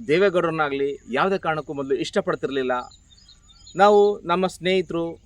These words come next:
ವಾಕಿಂಗ್ ಹೋಗುವಂಥ ಸಮಯದಲ್ಲಿ ಹತ್ತು ಹಲವಾರು ಅವ್ರ ಬಗ್ಗೆ, ಆ, ಒಂದು, ಆ,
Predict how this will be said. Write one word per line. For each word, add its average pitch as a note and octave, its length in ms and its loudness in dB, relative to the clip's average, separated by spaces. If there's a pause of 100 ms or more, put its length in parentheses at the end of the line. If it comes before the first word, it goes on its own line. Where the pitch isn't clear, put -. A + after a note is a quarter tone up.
ವಾಕಿಂಗ್ F#3 380 2
ಹೋಗುವಂಥ E3+ 260 0
ಸಮಯದಲ್ಲಿ C#3+ 640 -2
ಹತ್ತು G3+ 520 0
ಹಲವಾರು E3+ 380 2
ಅವ್ರ C#3+ 200 2
ಬಗ್ಗೆ, C#3 400 0 (280)
ಆ, A#2+ 60 -6
ಒಂದು, B2 440 -4 (460)
ಆ, A2 240 -14